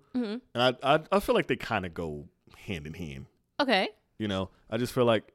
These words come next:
Speaker 2: if you won best narrative, then you should win best director.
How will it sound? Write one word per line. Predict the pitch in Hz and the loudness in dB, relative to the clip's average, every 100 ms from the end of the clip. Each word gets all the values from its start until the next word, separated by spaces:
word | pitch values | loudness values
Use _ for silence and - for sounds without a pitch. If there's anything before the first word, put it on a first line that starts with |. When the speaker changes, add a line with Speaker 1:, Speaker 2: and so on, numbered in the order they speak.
| _ | _
Speaker 2:
if | 113 110 | -4 -2
you | 113 | -2
won | 110 110 107 | 0 0 0
best | 104 101 - - | 2 0 -2 -10
narrative, | 101 98 95 92 90 - | -4 -2 -2 -2 -6 -6
then | 87 82 | -8 -8
you | 85 | -8
should | 87 - - 87 90 | -4 -4 -4 -6 -6
win | 98 101 | -8 -6
best | 98 107 - - | -6 -6 -6 -8
director. | 107 107 - 110 | -8 -8 -10 -14